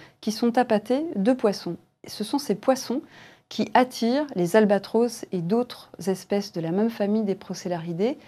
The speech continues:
et les met en danger de capture accidentelle. L'ampleur de ce phénomène est très importante. Dans les filets maillants, on capturait plusieurs centaines de milliers, euh, d'oiseaux de cette façon. Encore aujourd'hui, euh,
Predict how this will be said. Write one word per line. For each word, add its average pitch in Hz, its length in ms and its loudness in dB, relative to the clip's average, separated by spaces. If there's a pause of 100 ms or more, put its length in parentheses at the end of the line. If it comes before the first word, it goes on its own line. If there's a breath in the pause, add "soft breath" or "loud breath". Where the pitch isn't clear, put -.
(280 loud breath)
et 247 100 6
les 226 120 8
met 196 260 4
en 208 120 2
danger 190 480 0
de 202 120 0
capture 196 400 -4
accidentelle. 180 640 -8 (1600 loud breath)
L'ampleur 233 460 8
de 190 100 2
ce - 100 -8
phénomène 196 540 2
est 175 140 -2
très 170 260 -4
importante. 269 680 -2 (100)
Dans 196 160 0
les 196 120 2
filets 202 260 0
maillants, 196 340 4
on 180 60 0
capturait 175 440 -4
plusieurs 214 340 0
centaines 226 500 2
de 185 80 0
milliers, 185 500 0 (560 loud breath)
euh, 170 140 -4
d'oiseaux 190 440 2
de 175 120 -2
cette 165 240 -8
façon. 247 420 -2 (360 loud breath)
Encore 226 340 6
aujourd'hui, 190 600 -2 (380 loud breath)
euh, 180 200 -2